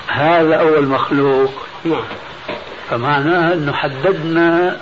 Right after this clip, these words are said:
Speaker 1: أولية الله عز وجل، لأنه لما بتقول أول مخلوق قديش مضى على الله عز وجل من ملايين، بلايين، بل-، لا يعد ولا يحصى من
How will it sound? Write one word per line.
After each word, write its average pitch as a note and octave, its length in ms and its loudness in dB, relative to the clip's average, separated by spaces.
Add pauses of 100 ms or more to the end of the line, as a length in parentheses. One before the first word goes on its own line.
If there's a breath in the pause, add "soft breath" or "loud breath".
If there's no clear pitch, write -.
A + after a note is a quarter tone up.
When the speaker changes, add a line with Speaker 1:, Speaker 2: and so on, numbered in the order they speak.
Speaker 1:
أولية D3+ 560 2
الله D#3 220 2
عز C#3+ 300 0
وجل، C3+ 380 2 (840 loud breath)
لأنه D#3 400 2
لما D#3 240 4
بتقول F#3+ 280 2
أول F3 220 4
مخلوق E3 480 2
قديش F#3 460 2
مضى F#3 260 4
على D3+ 260 4
الله D#3+ 280 2
عز D3+ 320 2
وجل D#3 580 2 (380 loud breath)
من E3 360 2
ملايين، E3 680 2
بلايين، D#3+ 580 2
بل-، F3 300 2 (300)
لا G#3+ 340 4
يعد G3 320 4
ولا D#3+ 240 4
يحصى C#3 340 0
من D#3 160 0